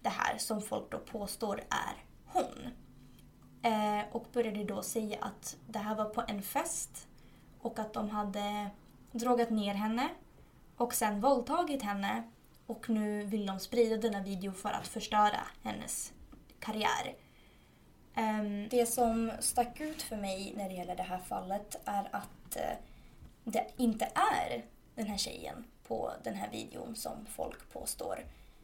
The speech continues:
Utan det är en kvinna som bara råkar vara väldigt, väldigt lik henne. Ehm, och det här bevisar ju bara hur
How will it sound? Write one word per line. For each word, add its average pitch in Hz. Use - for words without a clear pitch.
Utan 220
det 233
är 220
en 202
kvinna 196
som 190
bara 190
råkar 233
vara 202
väldigt, 202
väldigt 190
lik 277
henne. 214
Ehm, 202
och 220
det 214
här 214
bevisar 233
ju 196
bara 190
hur 190